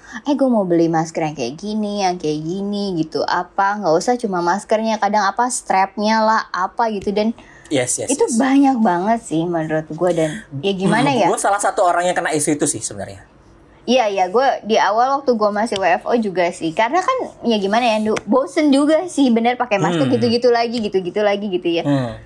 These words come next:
Speaker 1: Tapi setelah gue pikir-pikir, ya, eh, gue butuh fungsinya sih gitu, bukan, bukan lagi ke, ke,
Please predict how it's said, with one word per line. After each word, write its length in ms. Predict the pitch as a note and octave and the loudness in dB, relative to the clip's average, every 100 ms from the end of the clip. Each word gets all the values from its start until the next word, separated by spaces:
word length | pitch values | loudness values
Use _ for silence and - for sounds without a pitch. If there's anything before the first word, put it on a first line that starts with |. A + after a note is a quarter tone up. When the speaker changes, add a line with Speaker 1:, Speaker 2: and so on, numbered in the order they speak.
| - | -6
Speaker 1:
Tapi 260 | A#3+ A#3+ | -4 -2
setelah 360 | F#4+ D#4 C4 A#3 | -2 0 0 0
gue 200 | G#3+ G3 | 0 -6
pikir-pikir, 680 | G#3 G#3 A3 A3 A3+ D#4 - - _ _ | -6 -8 -8 -6 -2 -2 -2 -10 _ _
ya, 260 | - - - | -8 -6 -6
eh, 580 | - - C3 F#3+ E3+ E3 G3 | -4 -2 0 2 2 2 -2
gue 200 | F#3+ D#4 | 0 0
butuh 380 | C#4+ G#3 A3 C#4+ | 0 0 0 0
fungsinya 680 | D#4+ A3+ G3 G3+ F#3+ G3 E3+ | 0 -2 -2 -4 -4 -2 -2
sih 340 | F3 - D#3 D#3+ | -4 -8 -6 -6
gitu, 240 | - - E3 | -8 -6 -6
bukan, 380 | D#3 - D3 D3+ D#3 D#3 | -6 -4 -2 -2 -6 -6
bukan 260 | D#3 D#3+ D#3+ | -4 -4 -4
lagi 260 | D#3 D#3 | -6 -8
ke, 480 | - D#3 D3+ C3 - - _ - - | -4 -4 -2 -4 -8 -18 _ -20 -6
ke, 180 | C3 | -2